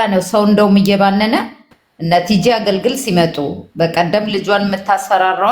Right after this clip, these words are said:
ስትመጣ ምናምን ያዝ አርጎ መመርመር የጀመረው። በፊት ዝም ብሎ፣ እ፣ ጎፈንድሚ ነበር የሚባለው እና ይሄ ነገር ነው እሷን ትንሽ፣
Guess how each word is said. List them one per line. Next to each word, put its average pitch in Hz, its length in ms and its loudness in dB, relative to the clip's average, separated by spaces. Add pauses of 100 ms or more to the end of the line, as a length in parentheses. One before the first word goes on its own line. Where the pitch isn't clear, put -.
ስትመጣ 202 500 -4
ምናምን 190 420 -2 (140)
ያዝ 196 340 0
አርጎ 185 260 0 (680)
መመርመር 185 560 2
የጀመረው። 143 560 0 (400)
በፊት 196 440 0
ዝም 226 240 0
ብሎ፣ 285 140 2 (200)
እ፣ 185 120 2 (200)
ጎፈንድሚ 196 540 2
ነበር 147 340 0
የሚባለው 143 580 0
እና 170 160 0 (560)
ይሄ 214 140 4 (100)
ነገር 214 360 0
ነው 170 160 0
እሷን 170 380 0
ትንሽ፣ 170 340 -4